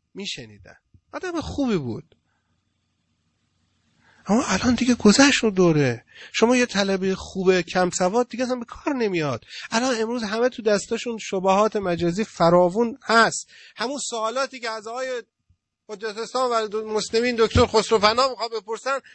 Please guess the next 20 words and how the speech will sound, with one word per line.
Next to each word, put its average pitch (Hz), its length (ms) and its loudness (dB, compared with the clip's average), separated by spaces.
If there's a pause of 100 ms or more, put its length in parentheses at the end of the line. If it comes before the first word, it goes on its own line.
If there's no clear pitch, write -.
از 233 120 -2
این 262 80 -6
طلبهٔ 240 340 0
روستاشون 247 460 -6
هم 247 100 -2
دوست 226 180 -12
دارم 233 180 0
بپرسن. 196 580 -4 (1160)
و 180 80 -2
چقدر 294 380 0
می‌تونه 262 320 -14
بگی 226 280 -16
لا 214 200 -6
ادری 202 300 -6
نصف 196 280 -10
العلم؟ 185 480 -12 (300)
یه 202 200 -2
حدی 240 320 -6
داره 226 240 -4
دیگه. 135 320 -16